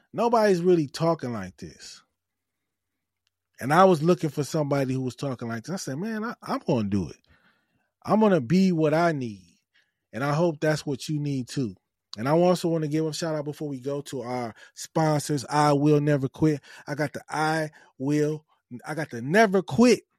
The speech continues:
Army camouflage,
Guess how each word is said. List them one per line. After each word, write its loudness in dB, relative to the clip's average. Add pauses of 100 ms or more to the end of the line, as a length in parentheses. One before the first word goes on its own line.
(1800)
Army -6 (1000)
camouflage, -4